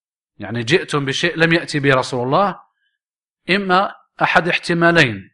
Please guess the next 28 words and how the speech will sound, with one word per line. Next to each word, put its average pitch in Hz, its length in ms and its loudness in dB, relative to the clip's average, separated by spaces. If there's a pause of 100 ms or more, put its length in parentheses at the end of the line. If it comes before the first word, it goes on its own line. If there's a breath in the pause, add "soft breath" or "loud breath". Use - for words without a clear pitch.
(320)
إما 170 240 2
أنكم 165 440 0
أفضل 170 260 2
من 156 100 0
رسول 135 340 0
الله، 170 400 2 (960)
أو 190 160 4
مفتتح 185 640 -2
باب 208 240 0
ضلالة. 127 440 2 (280)
فماذا 190 340 4
قالوا 165 320 6
له؟ 165 420 0 (480)
قالوا: 180 200 2
"ما 185 240 6
أردنا 190 340 2
إلا 196 160 0
الخير"، 110 380 -4 (520)
يعني، 170 320 -2
الذكر 151 640 -2
والتسبيح 160 720 0 (200)
والعبادة. 147 680 2 (1600)
فقال 185 520 4
لهم: 147 340 0
"وكم 147 320 0
من 160 300 -2
مريد 147 340 0
للخير 165 800 2